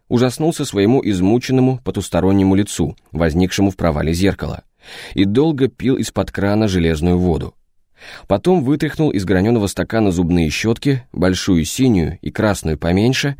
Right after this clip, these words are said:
налил воды и побрёл в комнату. "Надо было воду спустить". "Да?" Жидкость в стакане напоминала яблочный сок с мякотью.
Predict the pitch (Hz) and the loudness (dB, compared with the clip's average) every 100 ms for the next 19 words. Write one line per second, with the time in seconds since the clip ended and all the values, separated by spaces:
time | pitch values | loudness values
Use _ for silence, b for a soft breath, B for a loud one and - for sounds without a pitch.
0 | - - 92 107 131 120 95 90 98 139 | -12 -4 0 4 4 4 2 0 2 0
1 | 117 92 82 80 92 92 131 95 69 - | 0 -2 -2 0 -2 -2 0 0 0 -8
2 | - _ _ _ B B B B B 95 | -16 _ _ _ B B B B B -2
3 | 95 101 110 110 107 117 101 - 87 - | 0 0 2 2 2 2 2 -2 -4 -4
4 | 76 71 - _ _ _ _ - 87 110 | -6 -8 -12 _ _ _ _ -4 0 2
5 | 143 139 _ _ _ _ _ B B B | 0 -4 _ _ _ _ _ B B B
6 | 98 147 - 131 - 110 101 131 135 127 | 0 2 0 -2 -2 -4 -2 0 2 2
7 | 92 90 90 101 107 90 80 92 92 - | 2 0 2 2 2 0 0 0 0 -2
8 | 82 - 98 - 113 107 85 - 62 | -4 -2 -4 -2 0 0 -2 -6 -10